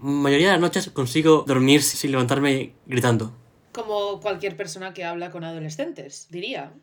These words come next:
Speaker 1: Sí. A ver, la gente con, hace mucho oversharing con adolescentes, así que no, no es imposible.
Speaker 2: Eh, sí, eso simplemente ocurre en Twitter, Guillermo, en la vida real.
Speaker 1: ¿A ti no? ¿A mí sí?
Speaker 2: Bueno, mm, voy a un colegio de artes, entonces hacer oversharing yo creo que es como la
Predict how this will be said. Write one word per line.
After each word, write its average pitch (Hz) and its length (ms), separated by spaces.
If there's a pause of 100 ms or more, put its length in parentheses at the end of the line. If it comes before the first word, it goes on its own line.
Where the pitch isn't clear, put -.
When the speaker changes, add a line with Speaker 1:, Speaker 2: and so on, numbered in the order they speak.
Speaker 1:
Sí. - 160 (1400)
A 117 60
ver, 117 100
la 117 100
gente 131 240
con, 147 300
hace 135 220
mucho 131 440
oversharing 123 460
con 123 100
adolescentes, 107 440
así 107 120
que 110 100
no, 107 100
no 110 100
es - 20
imposible. 104 460 (300)
Speaker 2:
Eh, 214 180
sí, 269 160
eso 262 180
simplemente 208 420
ocurre 170 280
en 160 100
Twitter, 160 480
Guillermo, 156 420
en 156 60
la 160 80
vida 175 200
real. 151 600 (460)
Speaker 1:
¿A 135 100
ti 175 100
no? 240 220 (360)
¿A - 60
mí 185 140
sí? 202 200 (500)
Speaker 2:
Bueno, 240 640
mm, 226 320
voy 247 140
a - 20
un 262 60
colegio 240 320
de 202 120
artes, 175 460
entonces 202 240
hacer 214 200
oversharing 180 500
yo 170 100
creo 170 160
que 165 80
es 156 60
como 180 160
la 165 220